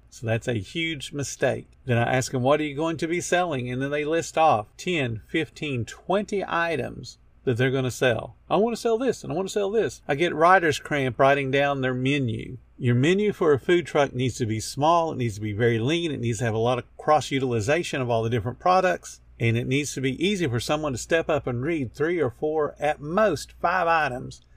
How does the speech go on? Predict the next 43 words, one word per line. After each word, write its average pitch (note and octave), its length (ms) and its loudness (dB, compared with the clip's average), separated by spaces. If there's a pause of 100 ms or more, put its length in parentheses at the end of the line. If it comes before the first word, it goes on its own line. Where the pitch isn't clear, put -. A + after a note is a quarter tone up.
(120)
to - 80 -10
be D#3 60 4
able D#3 100 6
to C#3+ 60 0
make C3+ 200 0
their A#2+ 120 -2
decision. A#2+ 580 -4 (220)
When A#2 180 2
you D#3+ 140 0
have F#3 260 2
a F3+ 80 0
menu E3+ 420 2
that A#2+ 120 0
has A#2+ 240 -2
thirty E3 460 4
items C#3 460 0
on A2 220 -2
it, A2+ 140 -6 (120)
it's C3 160 4
gonna C3 280 0
take D#3+ 300 -2
your C#3+ 200 0
guests C3 580 2
several F3 480 2
minutes F3+ 440 -2
to C#3 100 -2
read C#3 320 -2
through F#3+ 160 0
the F#3 80 -6
menu F3+ 380 0
before A#2+ 280 -4
they B2+ 80 0
decide C3 460 0
what A#2 180 -2
they A#2+ 120 -2
want, A#2 360 -2 (100)
which A2+ 200 -2
slows B2 760 0
you B2 640 -6
way A#2 640 -4 (100)
down. - 640 -14 (480)
Small B2+ 520 0
menu, B2 640 -2